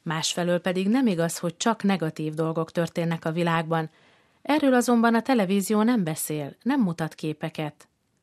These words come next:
Talán mert unalmas, mert nem hoz akkora nézettséget, mint a rossz hírek. Egy boldog család, ahol a szülők szépen nevelik a gyerekeiket, az idős nagymama, aki békében tűri a betegségét,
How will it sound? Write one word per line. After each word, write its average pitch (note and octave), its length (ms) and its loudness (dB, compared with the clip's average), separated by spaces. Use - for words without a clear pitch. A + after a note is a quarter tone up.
Talán E3+ 320 0
mert F3 260 -2
unalmas, E3 580 0
mert G#3 220 0
nem D4+ 160 0
hoz G#3 180 2
akkora F#3+ 400 0
nézettséget, F3 720 -2
mint G#3+ 200 -2
a A#3 60 0
rossz G#3 240 -4
hírek. D3+ 460 -6
Egy F3 200 -6
boldog G#3 400 2
család, F#3 420 0
ahol D#3 240 -4
a D#3 60 -6
szülők F3 400 -4
szépen G#3+ 460 -2
nevelik D#3+ 400 -2
a D3+ 60 -6
gyerekeiket, E3+ 840 -2
az G3 200 -2
idős B3 320 0
nagymama, F#3+ 520 2
aki G3 240 -2
békében F3 640 -2
tűri E3 300 -4
a D#3 40 -4
betegségét, D#3+ 960 -6